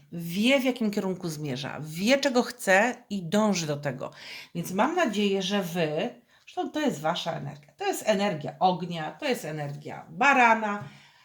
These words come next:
czyli osoby, która idzie do przodu i te decyzje podejmie w styczniu. Myślę, że początek roku jest dobrym momentem, dobrą okazją, tak bym powiedziała, na to, żeby właśnie,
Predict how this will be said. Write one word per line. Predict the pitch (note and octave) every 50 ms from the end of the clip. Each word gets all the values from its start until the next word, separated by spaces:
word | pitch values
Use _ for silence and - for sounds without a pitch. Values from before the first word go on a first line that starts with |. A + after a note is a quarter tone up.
| _ _ _ _
czyli | - D#4+ D#4+ A#3+ A#3 A3+ -
osoby, | - G3 G3 - - G3+ F3 D3 D3+
która | C#3+ - - D3 C3 A2+ - - _ -
idzie | E4 C4+ D4
do | C4 C4+ B3+
przodu | B3+ - - C4 B3 A#3+ G3+ A3 A3+ A3+ - -
i | G#3+ G#3 G3+ F#3 - - - _ -
te | - C4+ C#4+ C#4+ A#3
decyzje | A3 G3+ F#3+ F#3 - - A#3 A#3 G3 F3 F3+ G3 G3+ G3+ G3+ G3+ G3+ G3+ G3+ - _ _ _ _ _ _ _ _ _ _ _ -
podejmie | - A#3 A3+ F3 F#3 D#3 C3+ C3 C#3 - -
w | -
styczniu. | - - - - - - - E2 - - - _ _ _ _ _ -
Myślę, | G3+ A3+ A3 - A#3+ G3
że | G3 F#3+ F3 D3 - - - _ _ -
początek | F3+ E3+ E3 - G#3 G#3+ B3+ C4+ E4 D#4+ D#4+
roku | C4+ C4+ B3+ B3+ - A#3+ A3+
jest | G3 F#3 F3+ D#3+ D3 - -
dobrym | G3 A3+ D4 D4 D4 C4 G#3+ F3+
momentem, | F3 D#3+ D3+ D#3 D3 C3 B2 - C#3+ C3 D3
dobrą | F3+ G3 G3+ A3 G3+ C#3+
okazją, | E3+ - - - G#3+ A3 G#3+ G3+ F3 C#3+ C#3+ C#3+ C3+ C3 C3
tak | - C3+ C3
bym | D3 C#3+ C#3+ C#3+
powiedziała, | C#3 C3+ C3+ C3 C#3 D#3 D3+ D3+ D3 D3 - - - - - - -
na | D#3+ F#3 G#3 A#3
to, | A#3 C4+ A#3
żeby | G3+ G3 F3+ F3
właśnie, | D#3+ D#3+ F3 F#3 G3+ G3+ G#3 - - - G3+ G3+ G3 F#3+ F#3+ F#3+ F#3+